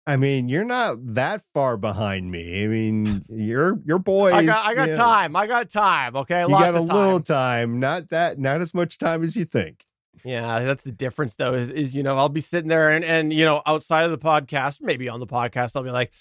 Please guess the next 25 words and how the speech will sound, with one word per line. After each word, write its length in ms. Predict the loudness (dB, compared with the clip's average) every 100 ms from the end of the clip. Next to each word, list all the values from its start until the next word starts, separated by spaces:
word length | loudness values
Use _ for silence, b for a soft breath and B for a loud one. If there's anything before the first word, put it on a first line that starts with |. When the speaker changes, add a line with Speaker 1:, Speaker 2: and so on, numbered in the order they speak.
| b b _ 2
Speaker 2:
"Oh, 500 | 2 2 0 -4 -6
my 160 | -4 -2
podcast 680 | 2 2 2 -2 -6 -6
got 280 | -2 2 2
ruined 840 | 0 -10 -4 2 4 4 4 4 0
because 360 | -4 -2 -2 0
I 100 | -2
had 180 | -4
to 60 | -4
go 120 | -8
deal 500 | -8 -12 -4 -2 -2
with 220 | -4 -8
the 100 | -12
kids." 460 | -8 2 4 4 -2 b b -4
And 120 | -2
you're 140 | 0 -2
gonna 60 |
be 100 | 0
like, 240 | 0 -2 _ _ _ -10
"My 80 |
podcast 500 | -6 -4 -4 -4 -8
didn't 220 | -8 -8 -4
get 160 | -4
ruined 320 | -2 -4 -4
because 240 | -6 -10